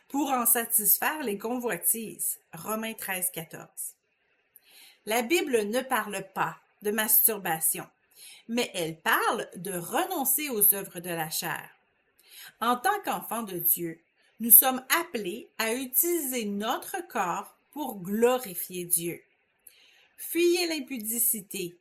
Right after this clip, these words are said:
Quelque autre péché qu'un homme commette, ce péché est hors du corps. Mais celui qui se livre à l'impudicité pèche contre son propre corps.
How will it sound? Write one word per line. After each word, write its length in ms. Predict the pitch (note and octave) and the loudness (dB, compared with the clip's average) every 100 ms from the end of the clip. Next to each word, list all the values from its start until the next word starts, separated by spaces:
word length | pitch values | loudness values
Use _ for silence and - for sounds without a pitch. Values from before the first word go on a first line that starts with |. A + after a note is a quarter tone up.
| _ | _
Quelque 380 | B3 G#3+ G#3 D#4+ | -2 0 0 -2
autre 300 | E4+ E4+ A3+ | -2 -2 -12
péché 520 | - A#3 G#3 C4 C4 | -6 -4 -2 -2 -4
qu'un 260 | A3+ F#3+ G3 | -6 -8 -8
homme 160 | G3 | -10
commette, 500 | - F3+ A3+ E4+ E4+ _ - | -8 -6 -4 -6 -8 _ 4
ce 200 | - C#4+ | 6 6
péché 440 | B3 E4 - G4 | 4 -2 0 0
est 280 | F#4 B3+ - | 2 0 0
hors 300 | A3+ A#3 G3 | 0 0 0
du 120 | E3 | -2
corps. 380 | - F3 D#3+ - _ _ - - - | -2 -4 -6 -8 _ _ -20 -18 -10
Mais 140 | A3 A#3 | -2 2
celui 400 | - C4+ D#4 G4+ | 2 2 -4 -4
qui 140 | C#4+ | -2
se 180 | B3 G#3+ | 0 0
livre 440 | G3 G3+ D4+ D4 | -2 -6 -6 -4
à 60 | G3 | -4
l'impudicité 1000 | G3 C#4 - F#3+ - - - - C4+ - _ - | -4 -8 -8 -2 2 4 2 -2 -8 -10 _ -6
pèche 380 | D4 F4+ F4 - | -2 -2 -2 -4
contre 360 | B3 A#3+ B3+ | -6 -6 0
son 200 | B3 B3+ | 0 0
propre 560 | B3+ - - A3 - G#3+ | -6 -8 -4 -6 -4 -6
corps. 420 | G3+ G3 E3 - | -6 -4 -4 -6